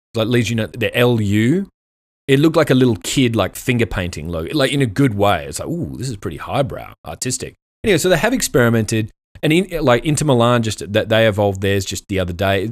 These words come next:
But again, it's, it's, it's not normally wholesale changes. It's more like the way Peugeot might evolve their logo or Volkswagen, like, just very subtle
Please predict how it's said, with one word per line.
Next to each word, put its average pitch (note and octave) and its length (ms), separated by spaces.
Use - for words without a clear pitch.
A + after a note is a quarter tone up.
But C3+ 160
again, B2 260
it's, G#2 240
it's, - 160
it's A#2+ 120
not G#3+ 180
normally C#3+ 300
wholesale G#2 560
changes. A2+ 480
It's A2 100
more C3+ 220
like A2 300
the G#2+ 60
way G#2+ 180
Peugeot G2+ 800
might F2+ 200
evolve F2 300
their F2 100
logo F2 280
or E2+ 140
Volkswagen, F2+ 520
like, F2+ 160
just F#2+ 160
very G2+ 260
subtle F2+ 640